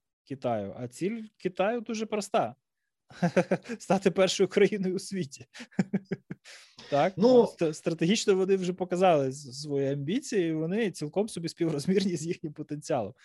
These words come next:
Speaker 1: Так? То, що це багатьом не подобається, це нормально. І те, що вони цьому пручаються, це теж нормально. Е,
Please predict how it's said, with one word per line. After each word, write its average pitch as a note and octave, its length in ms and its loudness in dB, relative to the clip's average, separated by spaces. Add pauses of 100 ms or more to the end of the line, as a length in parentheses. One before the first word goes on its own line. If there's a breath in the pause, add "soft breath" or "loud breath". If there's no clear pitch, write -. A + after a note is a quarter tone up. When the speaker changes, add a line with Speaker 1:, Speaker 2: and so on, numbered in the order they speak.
(360 soft breath)
Speaker 1:
Так? C#3 320 -2 (240 soft breath)
То, D#3 100 -4
що - 140 -8
це F3 60 2
багатьом E3+ 360 2
не D#3+ 100 0
подобається, F3 480 -2
це F3+ 160 -2
нормально. C3 680 -2 (560)
І B2+ 80 -12
те, D#3+ 140 -2
що F3+ 180 -2
вони F3 260 -4
цьому D#3+ 360 -6
пручаються, D3 960 0
це F#3+ 140 -2
теж A2 320 -2
нормально. A2+ 560 -4 (680)
Е, C3+ 40 -12